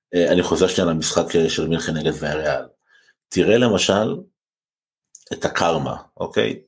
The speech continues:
דקה שמונים ושבע, לוקאס הרננדז יוצא, נכנס אל-, אלפונסו דייוויס. סוג של בלם כזה,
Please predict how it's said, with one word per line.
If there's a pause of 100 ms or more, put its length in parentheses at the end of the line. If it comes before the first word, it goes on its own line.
דקה (420)
שמונים
ושבע, (840)
לוקאס
הרננדז
יוצא, (120)
נכנס
אל-,
אלפונסו
דייוויס. (220)
סוג
של
בלם
כזה,